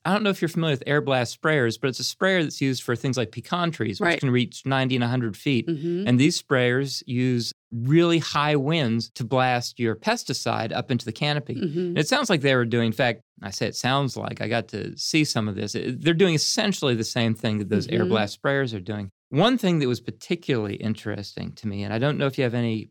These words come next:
Speaker 1: experience with this, have you ever used an electrostatic sprayer?
Speaker 2: Mm-mm.
Speaker 1: Okay. So an electrostatic sprayer, I, I found a research article on it with the pollen, although I didn't find that it was actually used industrially. I did find this. An electrostatic sprayer is one which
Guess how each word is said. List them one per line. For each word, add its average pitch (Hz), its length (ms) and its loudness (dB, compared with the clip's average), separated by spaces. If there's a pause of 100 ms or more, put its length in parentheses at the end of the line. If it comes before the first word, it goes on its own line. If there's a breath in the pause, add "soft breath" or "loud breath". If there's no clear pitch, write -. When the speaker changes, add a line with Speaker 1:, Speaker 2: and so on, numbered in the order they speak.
(140)
Speaker 1:
experience 107 680 -4
with 98 120 -8
this, 110 220 -4 (140)
have 143 100 -4
you 208 60 4
ever 285 100 -2
used 185 280 0
an 123 80 -2 (100)
electrostatic 123 880 -2
sprayer? - 580 -8
Speaker 2:
Mm-mm. 180 400 -4 (160)
Speaker 1:
Okay. 120 320 -2 (120)
So 160 180 4
an 165 60 4
electrostatic 156 800 0
sprayer, 107 540 0 (140)
I, 135 120 0
I 139 100 -2
found 226 240 2
a 214 40 0
research 160 440 2
article 110 540 0 (160)
on 123 280 0
it - 140 -4 (260)
with 139 380 0
the 123 80 -4
pollen, 107 640 -4
although 123 180 2
I 117 60 4
didn't 127 340 0
find 113 600 0 (180)
that 135 120 2
it 127 40 2
was 123 120 2
actually 120 340 0
used 123 340 2
industrially. 107 800 -2
I 101 60 -6
did 110 200 -4
find 127 300 -2
this. 98 180 -8 (220)
An 127 60 0
electrostatic 170 720 -2
sprayer 120 440 0
is 107 140 -2
one 135 300 0
which 113 260 -4